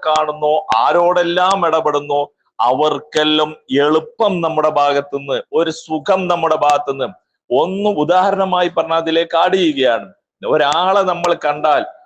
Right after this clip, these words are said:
മിണ്ടാതെ അദ്ദേഹത്തിന്റെ മുന്നിലൂടെ പോകുമ്പോ ഉണ്ടാകുന്ന ആ മനുഷ്യന്റെ സുഖക്കേടും നമ്മൾ അദ്ദേഹത്തിന്റെ മുഖത്ത് നോക്കി ഒന്ന് പുഞ്ചിരിക്കുമ്പോ ഉണ്ടാകുന്ന സുഖമുണ്ടല്ലോ,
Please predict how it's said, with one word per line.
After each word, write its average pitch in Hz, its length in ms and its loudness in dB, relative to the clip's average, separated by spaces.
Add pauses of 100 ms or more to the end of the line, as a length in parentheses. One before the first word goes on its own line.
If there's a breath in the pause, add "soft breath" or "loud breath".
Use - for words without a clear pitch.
(160)
മിണ്ടാതെ 185 760 2
അദ്ദേഹത്തിന്റെ 180 520 -2
മുന്നിലൂടെ 165 560 0
പോകുമ്പോ 160 560 0
ഉണ്ടാകുന്ന 156 640 2 (240)
ആ 170 200 2
മനുഷ്യന്റെ 160 720 -2
സുഖക്കേടും 143 800 -2 (300)
നമ്മൾ 165 360 2
അദ്ദേഹത്തിന്റെ 165 560 0
മുഖത്ത് 156 480 -2
നോക്കി 156 260 -2
ഒന്ന് 151 160 -2
പുഞ്ചിരിക്കുമ്പോ 160 880 -2
ഉണ്ടാകുന്ന 151 640 0
സുഖമുണ്ടല്ലോ, 147 920 0